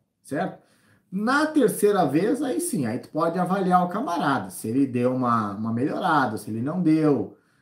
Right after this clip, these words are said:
né? Se tem chances ou não tem chance. Mas a primeira vez, vocês não esquentem a cabeça. Mas olha só, a primeira vez, procurem, a primeira vez que eu digo assim, é a voltando a, ao relacionamento.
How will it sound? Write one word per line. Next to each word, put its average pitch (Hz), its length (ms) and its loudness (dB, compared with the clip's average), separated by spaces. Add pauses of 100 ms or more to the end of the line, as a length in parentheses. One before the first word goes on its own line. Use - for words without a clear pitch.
(160)
né? 143 340 -2
Se 120 300 -4
tem 131 280 -2
chances 151 440 -2
ou 170 80 -4
não 175 100 -4
tem 220 160 0
chance. 139 400 -4 (400)
Mas 185 240 2
a 247 140 6
primeira 226 420 2
vez, 202 240 4
vocês 202 300 0
não 208 100 0
esquentem 202 340 -2
a 180 40 -2
cabeça. 135 440 0
Mas 156 280 0
olha 233 160 0
só, 101 440 -4 (320)
a 127 140 -6
primeira 196 640 2
vez, 147 600 -2 (1700)
procurem, 151 800 2
a 101 80 -10
primeira 127 320 -2
vez 147 180 2
que 156 60 -2
eu 151 80 6
digo 151 220 2
assim, 185 300 -2
é 104 260 -4
a 110 120 -8
voltando 160 720 2
a, 208 100 -4 (140)
ao 160 140 -2
relacionamento. 165 760 -6